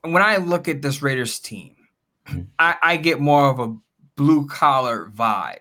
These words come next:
Speaker 1: Not to say
Speaker 2: Correct.
Speaker 1: that Russell Wilson isn't a hard worker, but Russell Wilson is more of a, like you say, he, he comes with some glitz and glamour.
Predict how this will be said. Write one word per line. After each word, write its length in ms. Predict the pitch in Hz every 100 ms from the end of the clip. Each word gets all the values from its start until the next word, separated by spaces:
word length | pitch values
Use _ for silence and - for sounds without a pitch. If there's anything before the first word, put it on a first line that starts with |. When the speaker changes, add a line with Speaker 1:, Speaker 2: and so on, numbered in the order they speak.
| -
Speaker 1:
Not 200 | 165 202
to 40 |
say 120 | 208 -
Speaker 2:
Correct. 180 | 208
Speaker 1:
that 140 | 190 170
Russell 280 | 165 185 175
Wilson 320 | 170 170 165
isn't 220 | 151 143
a 60 | 131
hard 320 | 156 143 120
worker, 280 | 127 147 143
but 200 | 131 127
Russell 320 | 151 175 165
Wilson 340 | 151 151 151
is 160 | 127 123
more 260 | 135 139 135
of 200 | 123 110
a, 180 | 98 - _ _ _ _
like 120 | 147 160
you 80 |
say, 180 | 170 165
he, 380 | 170 180 175 - _
he 200 | 170 202
comes 380 | - 226 226 214
with 260 | 190 185 -
some 240 | - 185 151
glitz 320 | 151 190 190
and 120 | 170
glamour. 460 | 156 170 196 143